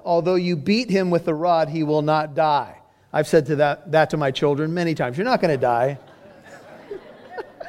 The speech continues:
Now, some of you are going, "Pastor Michael, don't you know there's controversy about this subject?" Oh, I know. I know.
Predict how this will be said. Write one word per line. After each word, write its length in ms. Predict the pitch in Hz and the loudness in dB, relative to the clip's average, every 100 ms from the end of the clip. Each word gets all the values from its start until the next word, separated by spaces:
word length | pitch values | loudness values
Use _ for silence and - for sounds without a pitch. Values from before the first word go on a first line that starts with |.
| 762 - - | -20 -20 -8
Now, 340 | 202 208 196 - - - _ _ - | 0 2 2 -2 -20 -20 _ _ -20
some 240 | - 226 220 | 0 2 4
of 80 | |
you 100 | 214 208 | 2 2
are 60 | |
going, 260 | 180 190 160 - | 2 2 0 -8
"Pastor 520 | - - 554 - - | -2 0 0 0 0
Michael, 460 | 285 370 539 466 254 | 0 2 2 2 0
don't 260 | 311 330 539 | 0 -2 -4
you 100 | 277 | 2
know 220 | 311 330 | 4 4
there's 200 | 294 - | 2 -4
controversy 840 | - 254 269 - 302 311 - 349 | 0 0 0 -2 0 0 0 -2
about 360 | 269 254 254 - - - | 0 2 2 0 -6 2
this 200 | 247 - | 2 2
subject?" 460 | 262 254 302 277 160 | 0 0 2 0 2
Oh, 220 | 156 151 | 0 2
I 200 | 165 202 | 0 0
know. 340 | 180 143 127 - _ _ _ _ _ _ _ _ _ _ _ - | 0 0 -4 -12 _ _ _ _ _ _ _ _ _ _ _ -2
I 180 | 170 202 | 0 2
know. 360 | 254 233 202 | 0 -2 -4